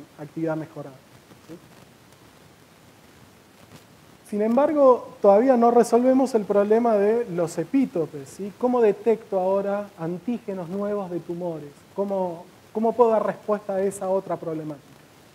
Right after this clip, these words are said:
Bien, ese es el segundo punto, la segunda línea que estamos tratando de,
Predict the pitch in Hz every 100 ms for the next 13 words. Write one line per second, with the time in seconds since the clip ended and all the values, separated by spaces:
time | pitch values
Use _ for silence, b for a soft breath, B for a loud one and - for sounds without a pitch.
0 | - _ _ _ - 214 185 156 - 214
1 | 240 226 208 196 - 202 226 226 220 254
2 | 262 247 233 190 165 185 196 202 190 233
3 | 233 208 - 185 185 - 175 196 196 190
4 | 170 156